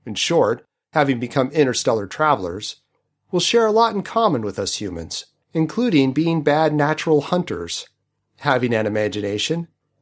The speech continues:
and having that thing that recognizes itself as being more than just a collection of senses tied to the here and now, a soul. Thus, we can expect Maslow's hierarchy of need to apply,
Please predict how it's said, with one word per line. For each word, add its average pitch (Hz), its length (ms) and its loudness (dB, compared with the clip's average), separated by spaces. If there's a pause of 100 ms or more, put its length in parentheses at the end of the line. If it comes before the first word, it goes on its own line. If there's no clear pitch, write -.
(280)
and 143 140 -2
having 220 320 2
that 196 260 2
thing 165 220 2
that 127 200 2
recognizes 117 800 0
itself 117 500 0
as 120 140 -6
being 147 260 2
more 185 280 2
than 208 120 -2
just 160 280 -4
a 160 40 -2
collection 147 520 0
of 117 100 -4
senses 151 540 0
tied 131 320 2
to 139 60 -6
the 127 80 -2
here 131 280 2
and 120 80 -2
now, 117 420 -2 (400)
a 143 80 -4
soul. 151 680 2 (1120)
Thus, 196 260 0
we 220 60 -2
can 196 180 0
expect - 480 0
Maslow's 127 460 0
hierarchy 123 580 2
of 101 100 -6
need 113 280 -4
to 104 140 -2
apply, 101 640 -4